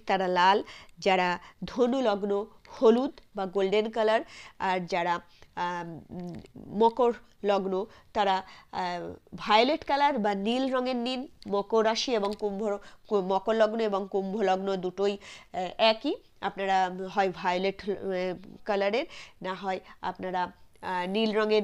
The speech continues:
উম, আহ, ব্যবহার করুন। আর যারা ধ-, আহ, মীন লগ্নের তারা অবশ্যই কি করবেন, তারা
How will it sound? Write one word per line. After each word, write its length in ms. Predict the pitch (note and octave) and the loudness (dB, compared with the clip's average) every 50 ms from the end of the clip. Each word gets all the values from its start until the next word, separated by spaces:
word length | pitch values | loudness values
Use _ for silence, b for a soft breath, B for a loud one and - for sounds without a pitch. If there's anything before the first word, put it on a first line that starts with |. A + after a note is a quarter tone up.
| G#3 B B B B B - | 0 B B B B B -14
উম, 220 | F#3+ F#3+ F#3+ F#3+ | -10 -8 -6 -4
আহ, 300 | G3+ G3 G3 G3 F#3+ F3 | -2 0 0 0 -2 0
ব্যবহার 380 | G#3 G#3 G#3 G3 A#3 B3 A3 G#3 | 0 0 0 2 2 0 0 0
করুন। 280 | - A#3 A#3 C4+ F4+ G#4+ B B B B B - | 0 0 0 0 -2 -4 B B B B B -6
আর 280 | - F#3+ F#3+ G3+ E4+ G#4 A4+ - _ _ - - _ _ _ _ _ - - - - _ _ _ - E3+ E3 - G#3 | 0 4 6 6 6 6 4 -6 _ _ -20 -20 _ _ _ _ _ -20 -20 -20 -20 _ _ _ -20 -16 -10 -8 -4
যারা 400 | F3 A3+ G#3+ G#3 G#3 G3+ G3 F#3 - - - | 0 2 2 4 4 2 2 0 -4 -12 -12
ধ-, 260 | F#3+ F3+ - - B3 | -10 -10 -8 -2 4
আহ, 440 | B3+ A3 G#3+ F#3+ G#3+ G#3+ G3 F#3+ F#3+ | 6 6 6 6 4 2 0 0 -2
মীন 400 | F#3 F#3 G#3 C4 C#4 C#4+ B3+ A#3+ | -2 -2 0 2 2 2 2 2
লগ্নের 400 | A3+ G3+ F#3 F#3 F3 F#3 F#3+ - - B B B B B B | 2 2 0 0 0 -2 -2 -2 -2 B B B B B B
তারা 240 | F#3 F#3 F#3 F3+ | -4 -4 -2 -2
অবশ্যই 520 | F3+ F#3 F#3 F3+ F#3+ - - - B3 C#4+ F#4+ - B B B B | -4 -4 -4 -4 -4 -4 -4 -2 -2 -2 -4 -4 B B B B
কি 100 | - A3+ | -6 -4
করবেন, 360 | A3 A3 A3 G#3+ A3 B3 D4 A4 - b b b - | -2 0 2 2 2 0 0 -2 -6 b b b -6
তারা 280 | - F#3+ F#3 F#3 F#3 | -4 -4 -2 -2 -4